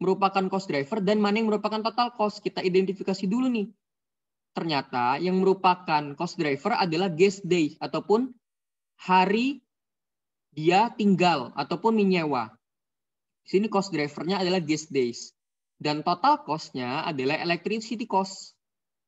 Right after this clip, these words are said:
Nah, langsung kita masukkan. Di sini bulannya Januari sampai Desember. Lalu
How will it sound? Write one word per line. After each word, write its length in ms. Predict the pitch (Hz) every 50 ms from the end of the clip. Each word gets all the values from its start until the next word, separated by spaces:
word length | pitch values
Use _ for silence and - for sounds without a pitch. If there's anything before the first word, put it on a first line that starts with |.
| _ _ _ _ _ _ _ _ _ _ _ _ _ _
Nah, 160 | - 123 117
langsung 320 | 120 135 156 - 208 208 202
kita 160 | 208 220 220
masukkan. 640 | 233 240 - 269 - - 226 214 214 214 208 214 - _ _ _ _ _ -
Di 80 | 160 -
sini 240 | - 180 175 165
bulannya 480 | 156 156 156 147 135 131 131 139 160 170
Januari 320 | 147 160 151 156 156 156
sampai 320 | 160 - 170 147 143 160 147
Desember. 800 | 147 139 - 160 131 127 127 127 131 131 131 139 160 202 214 - - _ _ _ _ _ _ _ _
Lalu 640 | - 185 220 262 262 214 202 202 214 226 240 - -